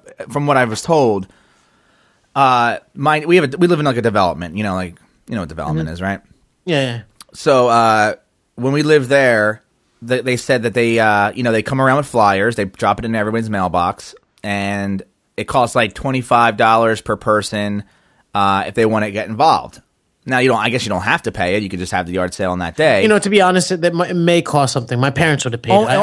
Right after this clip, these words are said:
Speaker 1: only
Speaker 2: don't
Speaker 1: because,
Speaker 2: know.
Speaker 1: like, they collect all the money and use it for advertising.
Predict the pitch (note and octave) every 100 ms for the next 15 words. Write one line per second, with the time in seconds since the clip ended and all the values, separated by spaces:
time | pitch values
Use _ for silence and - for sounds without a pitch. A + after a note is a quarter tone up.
0 | C#3 C3+ B2+ B2+ D#3 D#3+ D3 C#3 E3 D#3+
1 | D3+ C3+ C#3+ C3 A#2+ B2+ B2 B2 C#3+ C#3+
2 | A#2 G2+ F2 E2